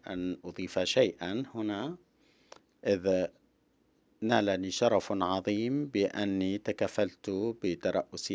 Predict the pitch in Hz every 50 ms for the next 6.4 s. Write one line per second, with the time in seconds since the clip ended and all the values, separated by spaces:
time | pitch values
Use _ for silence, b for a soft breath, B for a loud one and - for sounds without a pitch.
0 | 92 - 95 92 92 92 95 95 92 90 90 90 90 87 92 95 87 - 90 87
1 | - - 98 85 - - - 87 85 87 95 98 101 113 117 139 151 - 78 -
2 | - - 80 90 87 87 95 85 - 95 90 92 - 90 85 87 85 87 90 98
3 | 92 87 - 87 90 90 - - - 101 95 - - 98 82 - - 95 98 117
4 | 143 139 113 87 87 90 90 98 98 92 85 87 95 95 92 - - 95 90 -
5 | 92 90 87 95 92 - - 90 87 87 90 85 92 90 87 87 85 87 87 90
6 | 92 104 110 117 117 135 143 160